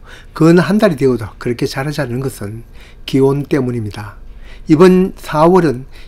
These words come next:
이상 기온은 없었지만 그래도 열대작물이 크기에는 기온이 모자랍니다. 오월 이십일일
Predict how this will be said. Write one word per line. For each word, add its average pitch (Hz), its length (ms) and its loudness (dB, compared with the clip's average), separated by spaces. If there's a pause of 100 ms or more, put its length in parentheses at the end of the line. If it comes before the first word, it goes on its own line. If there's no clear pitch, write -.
(140)
이상 208 320 2
기온은 156 320 4
없었지만 117 580 -6 (160)
그래도 131 540 -4 (340)
열대작물이 175 600 4
크기에는 151 420 0 (380)
기온이 120 420 -6 (120)
모자랍니다. 113 760 -10 (800)
오월 147 280 6
이십일일 139 600 2